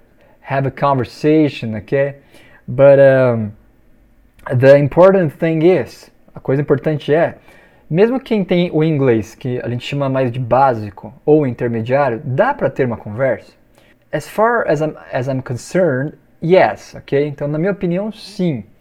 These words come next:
Pode não ser uma super conversa, mas dá pra você se comunicar. Por exemplo, algumas perguntas que não podem sair aí da sua, eh, do seu repertório, né? "How are you?"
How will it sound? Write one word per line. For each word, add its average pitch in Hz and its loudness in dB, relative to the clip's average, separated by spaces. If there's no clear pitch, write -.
Pode 139 0
não 180 0
ser 175 -2
uma 170 0
super 170 0
conversa, 156 2
mas 123 -6
dá 127 0
pra 156 -4
você 151 -4
se 160 -6
comunicar. 170 -6
Por 160 0
exemplo, 147 -2
algumas 208 -2
perguntas 190 -2
que - -6
não 190 -4
podem 190 -4
sair 143 -2
aí 131 0
da 120 -6
sua, 120 -6
eh, 113 -4
do 113 -6
seu 147 -4
repertório, 120 -4
né? 139 -10
"How 139 2
are 135 2
you?" 156 0